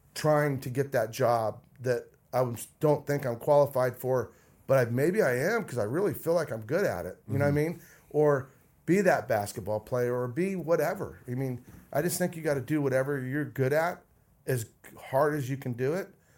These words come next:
Speaker 1: and you'll end up in places you never dream.
Speaker 2: Absolutely.
Speaker 1: You know?
Speaker 2: Do what you can control, you know? Don't think about the other stuff.
Speaker 1: The other stuff works its way out. I
Speaker 2: Yeah.
Speaker 1: mean, I can't tell you how many times I've been in, in situations where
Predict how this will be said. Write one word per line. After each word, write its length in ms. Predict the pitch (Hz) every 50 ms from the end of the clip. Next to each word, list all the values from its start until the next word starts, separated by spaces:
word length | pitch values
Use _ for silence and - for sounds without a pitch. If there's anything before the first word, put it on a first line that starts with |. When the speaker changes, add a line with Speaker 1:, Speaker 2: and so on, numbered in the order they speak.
| _ _ _ -
Speaker 1:
and 120 | 131 139
you'll 200 | 139 139 135 135
end 120 | 135 139
up 140 | 139 131 135
in 80 | 131 117
places 440 | - - 135 135 131 135 131 117 120
you 80 | 123
never 280 | 120 123 127 123 127 120
dream. 420 | 113 113 117 123 123 113 104 104 - - _ -
Speaker 2:
Absolutely. 600 | 120 110 98 - - 101 104 107 107 107 104 101 92 123
Speaker 1:
You 80 | 123
know? 100 | 120 117
Speaker 2:
Do 100 | 117 123
what 140 | 131 139 135
you 80 | 131 127
can 140 | - 120 110
control, 460 | - 107 95 - 101 104 101 98 95
you 80 | 95 95
know? 240 | 95 95 95 92 87 -
Don't 160 | 104 101 98
think 120 | 104 98 101
about 260 | 92 90 90 90 90
the 80 | - 90
other 140 | 90 92
stuff. 300 | 90 - - 92 90 90
Speaker 1:
The 180 | - 180 180 185
other 160 | 202 196 - 214
stuff 340 | - - 208 190 - -
works 200 | 196 208 202 -
its 140 | 214 190 - -
way 180 | 196 185 190
out. 260 | 196 185 170 123 - - _ - -
I 40 |
Speaker 2:
Yeah. 40 | 160 165
Speaker 1:
mean, 80 | 160
I 80 | 156 165
can't 260 | 165 - 185 180 180
tell 100 | - 170
you 60 | 180 175
how 40 |
many 120 | 180 165 131
times 260 | - 151 170 160 147
I've 120 | 143 127
been 120 | 135 143 147
in, 140 | 143 135 117 - - - - - _ _ _ _ -
in 160 | 160 156 147
situations 760 | - - 180 180 180 180 170 160 160 170 - - 156 139 123
where 320 | 120 131 135 123 117 113